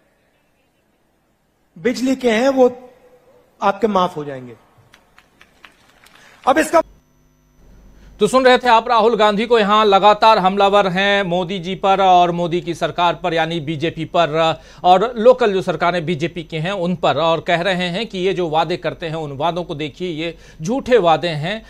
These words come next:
Speaker 2: जिसको अमल में बीजेपी नहीं लाती है, लेकिन हम जो बात करते हैं, हम जो कहते हैं, जो वादे करते हैं, उसको तत्काल निभाते हैं। और इसके लिए वो छत्तीसगढ़ का नाम ले रहे हैं, लेकिन उसके अलावा कांग्रेस पार्टी हमेशा कर्नाटक को भी अब सामने रखती है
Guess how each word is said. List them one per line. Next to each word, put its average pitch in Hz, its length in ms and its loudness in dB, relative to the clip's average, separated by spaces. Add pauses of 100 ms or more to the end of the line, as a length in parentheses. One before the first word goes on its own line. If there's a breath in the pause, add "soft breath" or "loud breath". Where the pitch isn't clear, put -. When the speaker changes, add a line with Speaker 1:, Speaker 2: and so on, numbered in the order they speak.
(140 soft breath)
Speaker 2:
जिसको 180 440 -4
अमल 202 440 0
में 170 220 -4
बीजेपी 180 400 -4
नहीं 160 260 -6
लाती 147 320 -4
है, 165 160 -6
लेकिन 156 300 -8
हम 226 260 -4
जो 196 120 0
बात 156 360 0
करते 156 260 -6
हैं, 185 300 -6
हम 143 160 -8
जो 131 120 -6
कहते 170 360 -6
हैं, 180 200 -8
जो 139 140 -6
वादे 202 300 0
करते 170 280 -6
हैं, 151 260 -10 (260 soft breath)
उसको 214 260 -2
तत्काल 185 600 0
निभाते 156 460 -6
हैं। 139 320 -10 (180 soft breath)
और 185 360 6
इसके 185 260 -2
लिए 175 240 0
वो 170 160 0
छत्तीसगढ़ 165 520 -4
का 170 120 -4
नाम 170 240 -4
ले 165 100 2
रहे 160 260 -4
हैं, 180 160 -6
लेकिन 147 240 -8
उसके 147 200 -8
अलावा 208 500 0 (200 loud breath)
कांग्रेस 240 300 0
पार्टी 180 380 -2
हमेशा 175 460 -4
कर्नाटक 180 580 -6
को 185 140 -2
भी 196 180 -4
अब 135 240 -4
सामने 156 380 -4
रखती 156 340 -8
है 160 260 -8